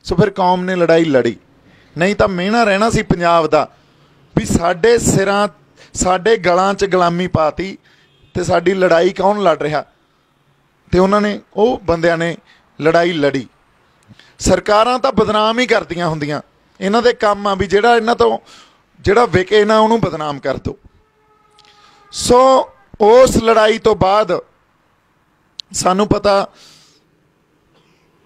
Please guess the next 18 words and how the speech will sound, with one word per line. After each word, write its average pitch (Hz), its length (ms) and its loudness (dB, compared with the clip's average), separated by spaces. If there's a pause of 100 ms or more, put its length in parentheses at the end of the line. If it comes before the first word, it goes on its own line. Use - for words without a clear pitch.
(100)
ਜਿਸ 196 360 0
ਵੇਲੇ 214 460 4 (100)
ਸੰਤ 190 800 -2 (480)
ਜਰਨੈਲ 185 420 -2
ਸਿੰਘ 196 260 -2
ਭਿੰਡਰਾਂ 170 340 -2
ਵਾਲੇ 151 280 0 (1160)
ਅਨੰਦਪੁਰ 185 440 0
ਸਾਹਿਬ 190 300 0
ਦੇ 202 100 0
ਮਤੇ 165 280 0
ਤੇ 160 120 -2
ਪਹਿਰਾ 170 300 2
ਦੇ 156 180 2
ਰਹੇ 156 140 0
ਸੀ, 160 160 -4
ਸਾਡੇ 151 360 0
ਪੋਲੀਟੀਕਲ 185 560 0